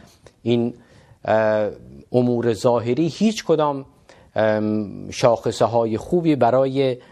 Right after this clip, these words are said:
اه، محک زدن پاکی نیستند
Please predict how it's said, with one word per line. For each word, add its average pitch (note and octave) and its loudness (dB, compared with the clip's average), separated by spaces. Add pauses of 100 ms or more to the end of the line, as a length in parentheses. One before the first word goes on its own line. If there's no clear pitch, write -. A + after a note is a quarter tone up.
(360)
اه، G2+ 2 (160)
محک G2 -4
زدن A2 0
پاکی A2 -2
نیستند A#2 -4